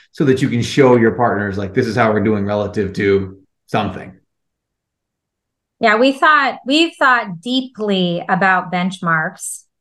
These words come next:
Speaker 2: Um, we actually have the ability, because of the platform that we've built, to create our own index and benchmark, and we have.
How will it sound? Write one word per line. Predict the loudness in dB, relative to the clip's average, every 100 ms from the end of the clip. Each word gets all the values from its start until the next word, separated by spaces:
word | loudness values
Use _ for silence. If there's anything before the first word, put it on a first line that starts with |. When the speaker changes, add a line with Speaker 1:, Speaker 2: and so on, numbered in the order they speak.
| _
Speaker 2:
Um, | 2 2 2 0 -2 -4 -8 -16 _ _ _
we | 4
actually | 4 2 -4 -8 -4 -2 -2 -4 -6 -12
have | -2 0 0
the | -2 -2
ability, | 0 0 0 0
because | -2 -2 -2 0
of | -2
the | -4
platform | -4 -6 -4 -2 2 4
that | 2
we've | 0 0
built, | 0 0 -2
to | -8
create | -6 -2 0 0 0
our | 0 0
own | 0 -4
index | -2 0 -2 -2 -2
and | 0
benchmark, | 0 -2 -2 -2 -2 -2
and | 0
we | -2
have. | -2 -2 -2 -4